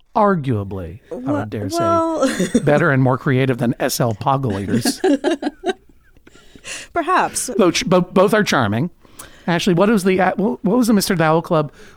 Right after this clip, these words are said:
Speaker 1: What was its charter? What was its mission? Who were its founding members?
Speaker 2: So we were a group, a group of two, who,
Speaker 1: <laughs>
Speaker 2: we kind of had a, a little bit of a setup. It was kind of like a Charlie's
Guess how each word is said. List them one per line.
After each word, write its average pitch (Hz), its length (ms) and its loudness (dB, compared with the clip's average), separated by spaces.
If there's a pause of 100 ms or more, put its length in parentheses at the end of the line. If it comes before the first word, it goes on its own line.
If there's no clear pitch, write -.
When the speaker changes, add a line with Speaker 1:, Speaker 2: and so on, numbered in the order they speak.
Speaker 1:
What 247 140 2
was 220 160 2
its 180 160 0
charter? 190 520 0
What 202 180 0
was 170 140 4
its 151 140 0
mission? 165 560 2 (540)
Who 220 140 2
were 196 120 2
its - 160 -4
founding 156 460 2
members? 151 640 0
Speaker 2:
So - 260 -4
we 311 280 0
were 294 600 0 (100)
a 220 120 0
group, 202 500 0 (200)
a 202 40 -2
group 214 240 -2
of - 120 -2
two, 165 440 -4 (480)
who, 240 520 2 (200)
Speaker 1:
<laughs> - 220 -4
Speaker 2:
we 294 120 2
kind 440 220 -4
of 415 100 2
had 302 140 0
a, 269 160 0
a 240 40 0
little 269 240 2
bit 262 140 2
of 240 100 0
a 214 80 0
setup. 208 400 -2
It - 120 -6
was 254 80 -10
kind 359 240 -8
of 285 80 -2
like 233 200 -2
a 214 60 0
Charlie's 202 540 -2